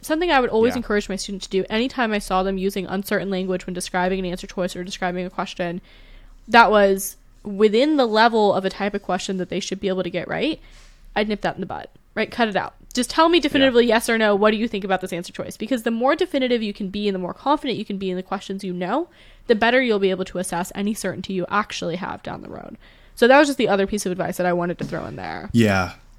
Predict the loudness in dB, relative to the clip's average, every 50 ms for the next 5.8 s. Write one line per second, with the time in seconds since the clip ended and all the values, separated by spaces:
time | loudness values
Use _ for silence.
0 | 0 2 4 4 2 2 2 2 4 4 4 4 4 4 2 2 4 4 2 2
1 | 2 2 4 4 4 4 2 2 4 6 8 8 8 8 4 4 4 2 0 2
2 | 2 4 6 6 6 6 6 4 4 4 4 4 4 2 2 2 4 4 4 2
3 | 0 -2 -4 -6 -8 -10 -16 -20 _ -20 -20 -20 _ -2 0 2 2 0 0 -2
4 | -6 -8 -12 -18 -20 -20 -20 -20 -20 -20 -20 -20 -20 -20 -20 -20 -6 _ 2 4
5 | 4 4 4 2 2 2 2 4 4 6 4 4 2 0 -2 -6